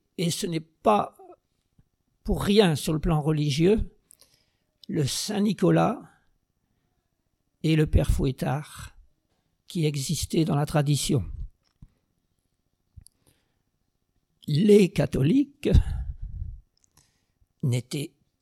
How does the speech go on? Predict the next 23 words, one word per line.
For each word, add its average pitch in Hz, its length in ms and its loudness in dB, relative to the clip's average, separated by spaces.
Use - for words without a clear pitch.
pas 254 260 2
du 214 160 4
tout 233 160 0
d'accord 165 380 4
avec 127 160 -4
le - 80 -4
Père 123 180 4
Noël. 151 380 -2
Initialement. 147 840 -2
Ils 135 160 0
refusaient 233 840 6
le 147 120 2
Père - 220 6
Noël. 143 420 -2
Ils 180 180 6
ont 233 40 10
même 214 200 2
brûlé 262 600 8
des 175 200 6
effigies 208 500 6
du 156 100 -2
Père 139 200 0
Noël. 139 380 -6